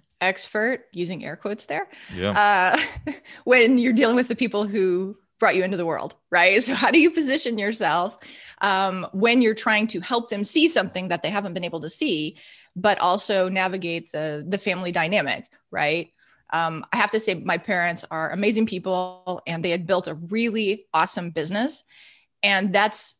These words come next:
Speaker 1: that's why I think it worked, is because they had recognized that they had done something really extraordinary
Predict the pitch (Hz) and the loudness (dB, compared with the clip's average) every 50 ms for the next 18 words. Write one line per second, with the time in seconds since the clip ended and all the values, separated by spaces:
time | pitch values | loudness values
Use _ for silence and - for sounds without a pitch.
0 | _ _ - 175 180 208 208 - - 190 185 190 185 190 208 208 208 - 165 - | _ _ -6 0 0 0 0 0 -4 -6 -4 -2 0 2 2 2 0 -2 -4 -4
1 | 147 147 180 185 190 - 202 185 160 185 - 175 170 170 214 220 185 165 170 156 | -4 -4 -4 -4 -4 -6 -8 -6 -8 -8 -6 -6 -4 -2 0 0 0 0 -2 -2
2 | 165 160 160 - 196 220 208 202 208 220 226 226 226 - - - 170 170 - - | -4 -4 -2 -4 -6 -4 -4 -2 -2 -2 -4 -4 -6 -8 -10 -6 -6 -6 -4 -4
3 | 165 147 175 175 156 175 185 - - 185 196 185 175 170 156 156 143 151 - - | -6 -4 -4 -4 -4 -4 -6 -8 -8 -8 -10 -10 -8 -8 -6 -6 -6 -8 -8 -8
4 | 156 156 165 190 196 208 214 220 226 254 | -10 -8 -8 -6 -4 -2 -2 -2 -4 -6